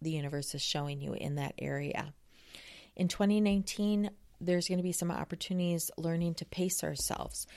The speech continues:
meaning our soul is, is wanting to get going. It's had three years of what it, it assumes is rest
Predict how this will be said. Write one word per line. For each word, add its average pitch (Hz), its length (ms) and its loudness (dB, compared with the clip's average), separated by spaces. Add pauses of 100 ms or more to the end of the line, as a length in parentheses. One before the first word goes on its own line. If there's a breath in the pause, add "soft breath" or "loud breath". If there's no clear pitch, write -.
(300 loud breath)
meaning 170 300 2
our 156 120 0
soul 185 640 2
is, 160 640 0 (520 soft breath)
is 165 240 2
wanting 165 360 2
to 170 120 -2
get 151 220 0
going. 160 480 0
It's 156 200 -4
had 147 260 -2
three - 280 2
years 175 640 2
of 147 80 -2
what 151 180 0
it, 156 240 -2
it 151 160 -2
assumes 165 560 0
is 139 160 -4
rest 127 640 -2